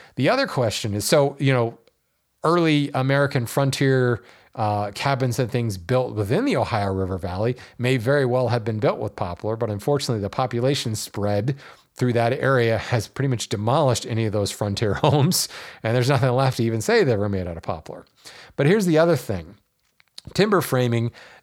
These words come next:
does use a lot of oak, does use a lot of Douglas fir, but it doesn't actually use a lot of pine. Well, it depends on what type of pine you're talking about. You have to remember, pine is a very generic term. Is it lodgepole pine? Well, yes, there may be some of that for timber framing, but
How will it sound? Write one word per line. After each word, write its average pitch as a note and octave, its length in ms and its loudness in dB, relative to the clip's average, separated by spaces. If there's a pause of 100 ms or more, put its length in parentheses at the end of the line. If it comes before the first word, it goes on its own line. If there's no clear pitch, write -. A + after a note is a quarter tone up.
(100)
does C#3+ 280 2
use D3 160 2
a C3+ 40 2
lot B2 180 2
of - 120 -4
oak, C#3 360 0
does A#2+ 280 0
use A#2+ 160 0
a A#2 60 -2
lot A2+ 160 0
of G2 60 -6
Douglas G2 320 -4
fir, G#3 300 2
but A2+ 140 -2
it A2+ 180 -2
doesn't B3 320 2
actually G#3 340 -2
use D3+ 200 0
a C#3 60 2
lot B2+ 200 2
of - 140 -10
pine. F2+ 560 -6 (580)
Well, G#2 400 -4
it G#2 60 -10
depends A2+ 280 -4
on A2 120 -2
what G2+ 200 -8
type C3+ 320 0
of G2+ 140 -8
pine F#2 280 -8
you're F#2+ 120 -8
talking C#3 360 0
about. E2 180 -12
You C3 80 0
have G#3 80 0
to B3+ 60 -2
remember, G3 340 2
pine A#2+ 760 0 (320)
is A2+ 160 -4
a B2 80 2
very A#2+ 640 0
generic G#2 560 -4
term. F#2 480 -4 (440)
Is F#2 140 -10
it F#2 80 -10
lodgepole D3+ 560 0
pine? A3 420 -2
Well, D#3 160 -2
yes, G#3+ 400 -2
there C3 140 -2
may B2+ 160 0
be A#2 100 -4
some F3+ 220 -2
of F#3+ 80 0
that G2+ 220 -4
for G#2 80 -6
timber F2+ 240 -6
framing, A2+ 340 -4
but A#2 240 -4